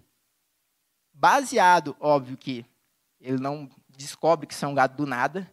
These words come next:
você ensina pro computador o que que é um gato. Nada diferente do que a gente faz, por exemplo, com a criança. É a mesma coisa. Quando seu filho tá lá crescendo, tá aprendendo a falar, ele não sabe o que que é nada, né? Tá crescendo ali,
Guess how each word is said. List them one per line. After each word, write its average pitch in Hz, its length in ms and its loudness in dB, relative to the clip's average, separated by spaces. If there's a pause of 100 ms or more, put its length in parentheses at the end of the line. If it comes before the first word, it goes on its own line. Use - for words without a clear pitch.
(320)
você 143 240 -6
ensina 208 840 -6
pro 135 100 -18
computador 135 500 -4
o - 1200 -20
que 247 120 0
que 262 60 -2
é 262 40 2
um 269 80 -6
gato. 175 320 2 (240)
Nada 320 480 -2
diferente 294 520 0
do 302 80 -20
que - 100 -10
a 339 80 -6
gente 302 200 -10
faz, 262 240 -2
por 285 80 -14
exemplo, 277 160 -12
com 294 60 -16
a 285 60 -18
criança. 277 440 -10 (380)
É 226 60 -16
a 247 40 -14
mesma 320 300 -12
coisa. 226 420 0 (380)
Quando 208 120 -14
seu 247 140 0
filho 226 180 -6
tá 208 160 4
lá 180 120 4
crescendo, 160 460 -10
tá 156 60 0
aprendendo 147 260 -6
a - 20 -8
falar, 147 600 2 (540)
ele 151 140 -16
não 208 80 -16
sabe 226 240 -4
o - 20 -20
que 233 80 -14
que 247 80 -12
é 285 60 -8
nada, 233 280 -6 (160)
né? - 220 -20
Tá 208 60 -20
crescendo 196 500 -14
ali, 180 260 -10